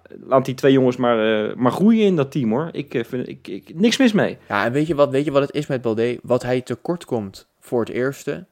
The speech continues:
Speaker 2: Dus ja, een, een consistente crosspaas, eh, een goede voorzet. Die snelheid, die gasten in, in die competitie, die zijn gewoon nog niet zo sterk als, eh, waar je tegen in de Eredivisie of in de K K D tegen moet.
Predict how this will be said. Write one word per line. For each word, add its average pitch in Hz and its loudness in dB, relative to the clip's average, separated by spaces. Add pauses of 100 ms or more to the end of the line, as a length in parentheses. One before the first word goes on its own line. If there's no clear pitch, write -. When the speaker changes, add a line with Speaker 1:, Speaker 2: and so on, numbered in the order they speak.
(120)
Speaker 2:
Dus - -6 (420)
ja, 80 -2
een, 95 -12
een 113 -10
consistente 123 -4
crosspaas, 98 -6
eh, 92 -10
een 110 -8
goede 139 -2
voorzet. 110 -4 (680)
Die 135 -2
snelheid, 139 -2
die 127 -8
gasten 123 -4 (180)
in, 120 -8
in 120 -8
die 117 -8
competitie, 139 -10
die 131 -6
zijn 147 -2
gewoon 135 -4
nog 131 -6
niet 156 -6
zo 139 0
sterk 127 0
als, 120 -4 (200)
eh, - -20 (260)
waar 123 0
je 120 -2
tegen 120 -4
in 120 -6
de 120 -4
Eredivisie 120 -4
of 113 -12
in 120 -6
de 113 -6
K 113 -2
K - -6
D 135 -2
tegen 98 -8
moet. - -18